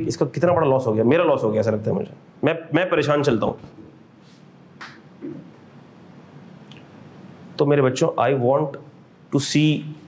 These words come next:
all of you, all of you clearing this paper with ease, इंशाल्लाह। और अगर आपका कमिटमेंट है ना, तो मेरा भी कमिटमेंट है इंशाल्लाह,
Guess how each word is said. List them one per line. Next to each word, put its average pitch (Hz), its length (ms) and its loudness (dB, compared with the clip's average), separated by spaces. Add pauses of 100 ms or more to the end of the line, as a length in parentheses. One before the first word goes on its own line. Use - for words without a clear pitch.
all 196 320 4
of 135 180 0
you, 107 180 4 (500)
all 175 220 4
of 123 160 0
you 113 260 2
clearing 147 380 2 (100)
this 147 200 2
paper 120 380 2
with 131 300 0
ease, 135 300 4 (1200)
इंशाल्लाह। - 1800 -6
और 156 100 4
अगर 160 180 4
आपका 156 280 2
कमिटमेंट 156 480 2
है 139 80 2
ना, 147 100 2 (1120)
तो 131 60 4
मेरा 127 220 4
भी 120 120 -2
कमिटमेंट 110 400 0
है - 60 -4
इंशाल्लाह, - 380 -6